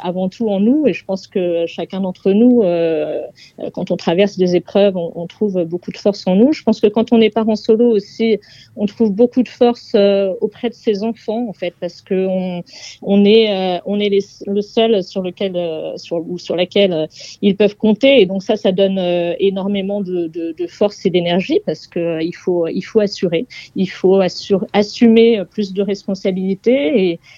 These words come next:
et, euh, et voilà, et pour eux, euh, il faut, il faut tenir le cap. Donc ça, ça donne énormément de force et d'énergie. Euh, en tout cas, moi, ça m'en donne beaucoup.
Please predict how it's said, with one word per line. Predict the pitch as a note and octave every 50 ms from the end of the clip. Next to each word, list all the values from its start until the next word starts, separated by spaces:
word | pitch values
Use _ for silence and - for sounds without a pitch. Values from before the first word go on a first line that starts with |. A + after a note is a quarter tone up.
| _ _ -
et, | - F#3+ F#3 F#3 F3 E3
euh, | D#3 D#3+ D3+ D3 D3 - G2 A2
et | - - F3+ F3+
voilà, | G3+ G3+ G#3+ G3
et | E3+ E3
pour | - - G3+ F#3 F#3+ G#3+
eux, | A3 A#3 A#3+ G#3
euh, | F3 D#3+ D#3 D#3
il | D3+ F3
faut, | - - - G3+ G#3 F3+
il | D#3+ D#3+ E3+
faut | - - F#3+
tenir | F#3 - G3 G3+ G3+ G3+
le | F#3+ F#3
cap. | F#3 - G3+ B3 F#4+ _ - _ - - - - - -
Donc | F3+ F3+ F3+
ça, | - B3 B3
ça | B3 - G#3+
donne | F#3+ G#3 G3+ G3+
énormément | G3+ F#3+ F#3+ F#3+ G3 G3 G3 G3 G3 G3+
de | G3 F#3 F#3
force | F3 - G#3+ G#3 - - A3
et |
d'énergie. | F3 F#3 F3+ F#3 F#3 F#3+ F3+ E3+ A3 A3+ A3
Euh, | G3+ E3+ E3+ E3 D3+
en | - E3
tout | - - -
cas, | G3+ F#3+
moi, | G3 G3+ G3
ça | - - F3+
m'en | F3+ F3
donne | F3 F3+ F3 F3+
beaucoup. | F3 F#3 F#3 - - B3+